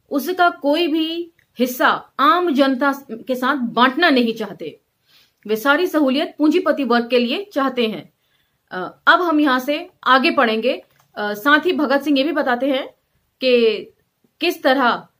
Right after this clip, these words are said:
जो उनके क्रांतिकारी साथी हैं, यदि वे भी क्रांति को ठीक तरीके से नहीं समझ पा रहे हैं जिस रूप में भगत सिंह ले रहे हैं,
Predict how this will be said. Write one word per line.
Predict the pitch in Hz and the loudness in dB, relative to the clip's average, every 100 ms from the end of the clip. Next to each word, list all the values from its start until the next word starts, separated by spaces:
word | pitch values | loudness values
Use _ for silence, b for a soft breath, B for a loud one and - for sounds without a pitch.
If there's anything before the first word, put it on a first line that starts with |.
| _ _ _ _ | _ _ _ _
जो | 180 277 | -2 0
उनके | 285 320 | 2 0
क्रांतिकारी | 302 262 277 359 294 285 | 0 2 2 2 2 0
साथी | 269 214 247 285 | 0 -2 0 0
हैं, | 269 | 2
यदि | 262 254 285 | 4 2 0
वे | 202 285 | 2 2
भी | 302 247 165 - _ _ _ | 2 0 -2 -12 _ _ _
क्रांति | 262 269 247 330 | 2 2 2 -2
को | 330 | -4
ठीक | - - 359 - | -4 -2 -2 2
तरीके | 277 277 311 | 2 2 -2
से | 302 | -2
नहीं | 254 226 311 370 - _ | 2 2 2 -2 -8 _
समझ | - 262 277 277 | -6 -2 0 0
पा | 262 240 | 2 2
रहे | 247 247 | 2 0
हैं | 247 285 - _ _ - | -2 -6 -10 _ _ -4
जिस | 190 359 - | 2 2 0
रूप | 294 - | -4 -2
में | 285 269 | -2 -2
भगत | 214 208 311 | -4 -2 -2
सिंह | 381 330 | 2 4
ले | 254 | 4
रहे | 247 254 233 | 4 2 0
हैं, | 247 277 | -2 -6